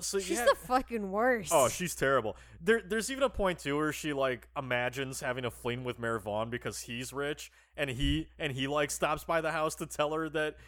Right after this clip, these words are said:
Speaker 1: you know, maybe they could have been something at one time or another.
Speaker 2: Jesus.
Speaker 1: Um, and, and she actually considers it,
Speaker 2: Ew.
Speaker 1: like,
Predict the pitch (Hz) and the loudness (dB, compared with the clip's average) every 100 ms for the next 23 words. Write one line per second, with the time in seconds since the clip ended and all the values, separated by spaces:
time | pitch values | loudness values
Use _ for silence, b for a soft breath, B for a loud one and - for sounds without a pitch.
0 | B B 156 156 156 151 139 147 151 151 | B B -4 0 2 0 0 0 2 2
1 | 156 - 156 143 151 151 165 143 156 143 | 0 2 2 2 2 0 -4 -2 -4 -2
2 | 156 156 - 160 156 160 156 156 160 160 | -4 -4 -4 -4 -2 0 2 2 2 -2
3 | - 208 190 - - 165 165 165 147 135 | -4 -6 -8 -12 -2 2 4 4 2 -4
4 | - 156 151 143 143 - 165 135 131 - | -2 0 0 -2 -6 -2 -4 -2 -4 -4
5 | 156 147 151 131 - 113 120 151 147 165 | -6 -4 -4 -4 -4 -2 -2 -2 0 0
6 | 170 170 - 392 480 240 208 135 131 127 | 0 -2 -4 0 2 4 4 4 2 0